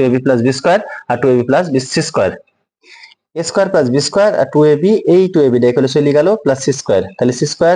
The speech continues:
সমান এ স্কয়ার প্লাস বি স্কয়ার, বা সি স্কয়ার এর মান আমি যদি এখানে বসিয়ে দিই, সি স্কয়ার এর মান হলে পি স্কয়ার, পি কিউ স্কয়ার প্লাস পি কিউ আর স্কয়ার। অর্থাৎ একটা সেম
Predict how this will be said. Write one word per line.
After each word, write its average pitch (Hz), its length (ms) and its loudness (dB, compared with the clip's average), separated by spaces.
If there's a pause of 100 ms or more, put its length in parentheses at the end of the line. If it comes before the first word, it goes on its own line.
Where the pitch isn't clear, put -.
সমান 139 280 0
এ - 80 0
স্কয়ার 127 220 -2
প্লাস 113 220 2
বি 101 120 -2
স্কয়ার, 95 220 0 (480)
বা 127 80 2 (120)
সি 170 160 0
স্কয়ার 151 220 0
এর 131 80 2
মান 127 160 2
আমি 131 120 0
যদি 131 100 2
এখানে 131 220 0
বসিয়ে 147 220 0
দিই, 359 100 2 (440)
সি 127 140 -6
স্কয়ার 131 200 2
এর 113 80 0
মান 117 120 2
হলে 139 200 2
পি 143 60 2 (100)
স্কয়ার, 180 240 2 (380)
পি 135 80 -2 (100)
কিউ 135 220 0
স্কয়ার 196 280 0
প্লাস - 240 0
পি 123 100 -2 (120)
কিউ 127 140 2 (100)
আর 92 80 2 (120)
স্কয়ার। 98 260 -2
অর্থাৎ 135 180 -2 (100)
একটা 185 140 -4 (120)
সেম 151 160 -2